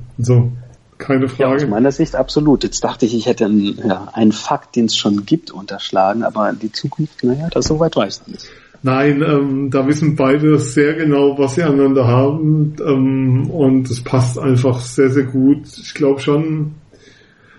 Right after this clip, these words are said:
Speaker 1: also was man natürlich auch sehen muss, man muss jetzt auch nicht so tun, als würde Nils Petersen in Freiburg vierunddreißig Spiele von Anfang an machen, wenn Niederlechner fit wäre. Ähm,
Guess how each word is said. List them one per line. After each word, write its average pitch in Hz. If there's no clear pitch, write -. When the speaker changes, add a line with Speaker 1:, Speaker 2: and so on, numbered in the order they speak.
Speaker 1:
also 139
was 135
man 143
natürlich 147
auch 160
sehen 160
muss, 165
man 143
muss 151
jetzt 151
auch 143
nicht 160
so 165
tun, 170
als 147
würde 160
Nils 147
Petersen 151
in 143
Freiburg 151
vierunddreißig 151
Spiele 156
von 165
Anfang 147
an 143
machen, 143
wenn 131
Niederlechner 143
fit -
wäre. 156
Ähm, 143